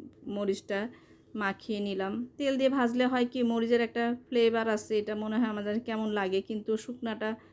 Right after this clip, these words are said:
ফ্লেভারটা ভালো লাগে। তোমরা এইভাবে করে খেয়ে দেখো, অনেক মজা, ভালো লাগবে।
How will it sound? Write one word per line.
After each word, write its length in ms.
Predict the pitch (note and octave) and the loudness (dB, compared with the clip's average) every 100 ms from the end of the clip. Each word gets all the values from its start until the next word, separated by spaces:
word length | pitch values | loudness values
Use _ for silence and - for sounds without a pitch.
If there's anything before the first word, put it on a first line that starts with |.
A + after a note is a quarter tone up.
| - | -6
ফ্লেভারটা 400 | A#3+ G#3+ G#3+ A3 | 0 0 0 -2
ভালো 260 | G3 G3 A3 | -2 2 4
লাগে। 280 | G#3+ F3 F#3 B3 - - - - | 4 2 0 -4 -10 -20 -12 -4
তোমরা 200 | A3+ A3 | 0 4
এইভাবে 300 | A3 A3 A3 | 4 4 0
করে 260 | A3 G#3+ A3 | 2 2 2
খেয়ে 240 | - A3+ | 2 2
দেখো, 280 | A3 A3 C4 | 2 0 -2
অনেক 360 | C4 G3 G3 - | -6 -4 -4 -6
মজা, 360 | G3+ G3 G3 G3+ B3 - - - - - | -6 -4 -4 -6 -8 -16 -20 -20 -16 -4
ভালো 240 | G#3 A#3+ C4 | 2 6 6
লাগবে। 360 | G#3+ F3+ F#3 | 4 0 -4